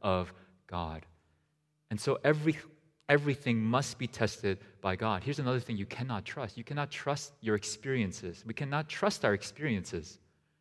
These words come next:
We cannot. Our experiences at times are very faulty. They're not things that we can trust. While experiences are helpful,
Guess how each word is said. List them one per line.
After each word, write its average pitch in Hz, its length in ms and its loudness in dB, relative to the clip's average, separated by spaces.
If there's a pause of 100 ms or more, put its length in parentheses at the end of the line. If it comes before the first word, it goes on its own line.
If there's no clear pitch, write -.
(140)
We 120 60 -2
cannot. 139 460 -8 (680)
Our 107 80 6
experiences 147 760 2
at 113 140 -2
times 98 580 -2 (540)
are 104 140 4
very 95 380 0
faulty. 95 580 -8 (240)
They're 110 140 -6
not 127 280 -6 (140)
things 98 300 -2
that 101 100 -8
we 104 120 -4
can 107 140 -8
trust. - 480 -12 (200)
While 120 160 6
experiences 151 760 2 (140)
are 151 200 6
helpful, 127 720 0